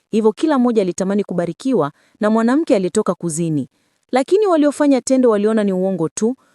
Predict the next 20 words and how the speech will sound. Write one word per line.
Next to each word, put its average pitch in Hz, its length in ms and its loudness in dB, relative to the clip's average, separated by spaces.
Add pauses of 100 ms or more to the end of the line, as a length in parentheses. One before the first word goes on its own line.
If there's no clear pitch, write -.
(200)
kwani 254 280 4
unabii 214 360 2
ulisema 226 500 0
hakuna 208 360 -2
maumivu 170 380 -4
yoyote, 165 500 -4 (280)
lakini 226 320 0
kwao 269 300 2
imekuwa 180 300 -2
ni 170 80 -4
maumivu. 156 580 -6 (680)
Baada 254 320 0
ya 311 80 2
jambo 247 240 2
kukamilika 202 680 -2
usiku, 214 340 -4
viongozi 190 420 0
wanajaribu 175 440 -4
kutoroka 175 500 -4
huko, 269 380 -4